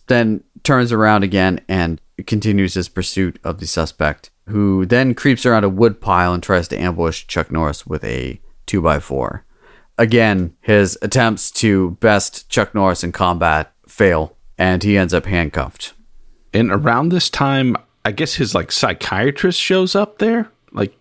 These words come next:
Speaker 2: 'cause he was talking with him on
Speaker 1: Yeah.
Speaker 2: the phone. He knew, he must have just headed over to the guy's place when he's like,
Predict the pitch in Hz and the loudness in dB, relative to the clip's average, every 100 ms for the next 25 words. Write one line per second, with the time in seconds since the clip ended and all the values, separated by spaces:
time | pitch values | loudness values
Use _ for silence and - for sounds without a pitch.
0 | - 117 - 139 110 131 120 139 127 127 | -4 -2 2 0 2 0 -2 0 0 0
1 | 135 135 127 - - _ _ _ - 117 | 0 0 -2 -6 -20 _ _ _ -2 0
2 | 92 87 - 110 123 131 147 - _ 107 | 0 -2 -2 0 0 -2 -4 -10 _ 0
3 | 117 110 110 117 117 113 104 101 - 113 | 2 2 2 2 2 0 0 0 2 2
4 | 104 98 101 95 98 90 92 - 95 - | 4 2 2 0 0 0 -2 -2 -2 0
5 | 87 82 85 - | -2 -2 -2 -6